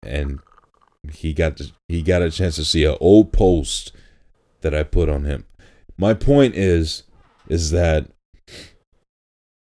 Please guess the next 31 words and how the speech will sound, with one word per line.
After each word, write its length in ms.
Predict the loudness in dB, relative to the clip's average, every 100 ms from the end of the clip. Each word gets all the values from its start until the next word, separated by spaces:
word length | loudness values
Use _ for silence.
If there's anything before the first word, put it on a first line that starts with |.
| _ -20 -12 4
I'm 180 | 6 8
not 200 | 6 6
one 220 | 4 4
to 60 | 4
post 320 | 6 6 4
shit 240 | 4 4
on 180 | 4 0
Facebook 600 | 2 2 2 2 2 2
or, 160 | -2 -4 -6 -4
or 260 | 2 4 4
on 160 | 2 -2
social 360 | -2 -2 -2
media. 380 | -4 -4 -6 -10 -16 _ _
It's 220 | -2 -2 0
not 220 | 0 0
easy 360 | 2 2 4 2
for 180 | 2 0
me. 400 | 2 0 0 -4 _ _ _ _ _ _ _ _
I 120 | -2 0
struggle 480 | 0 6 6 8
with 160 | 4 4
hashtags 840 | 4 4 2 0 2 4 4 0
and 120 | -4 0
all 160 | 0
that 200 | 2 0
shit. 360 | -2 0 0 0
I'm 200 | -2 2
almost 440 | 2 4 2 0
forty, 520 | 0 2 4 4 0 -4 _ _ _ _
and 500 | -4 -2 0 0 -2 -2
I 600 | 0 2 4 2 2